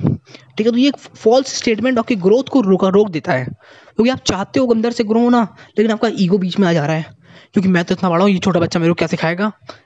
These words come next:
ये जब आपके दिमाग में आ जाता है ना, तो आप सीख ही नहीं पाते उससे। आप हमेशा कहते हो, "अरे छोटा बच्चा यार, इसकी बात में लॉजिक नहीं होगा," समझे? अगला देखते हैं, ego is isolate us, double edged ego, समझे? अगर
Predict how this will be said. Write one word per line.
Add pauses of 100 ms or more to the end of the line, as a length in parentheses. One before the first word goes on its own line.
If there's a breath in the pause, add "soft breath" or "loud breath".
(120)
ये
जब
आपके
दिमाग
में
आ
जाता
है
ना, (400 loud breath)
तो
आप
सीख
ही
नहीं
पाते
उससे।
आप
हमेशा
कहते
हो,
"अरे
छोटा
बच्चा
यार,
इसकी
बात
में
लॉजिक
नहीं
होगा," (420 loud breath)
समझे? (1800 loud breath)
अगला
देखते
हैं, (880 loud breath)
ego
is
isolate
us, (140)
double
edged
ego,
समझे? (200)
अगर